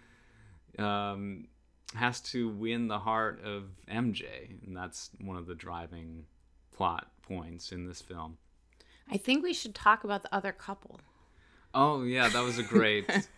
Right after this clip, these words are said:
Speaker 2: <laughs>
Speaker 1: comedic bit. So speaking of, like, the moments where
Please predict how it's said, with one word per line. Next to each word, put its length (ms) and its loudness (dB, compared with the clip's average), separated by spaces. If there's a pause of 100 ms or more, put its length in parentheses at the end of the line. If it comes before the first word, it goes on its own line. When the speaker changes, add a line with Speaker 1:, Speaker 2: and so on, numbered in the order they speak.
Speaker 2:
<laughs> 240 -20
Speaker 1:
comedic 680 -2
bit. 320 -4 (840)
So 220 -4
speaking 460 2
of, 220 4
like, 340 2
the 80 -4
moments 600 -2
where 720 -2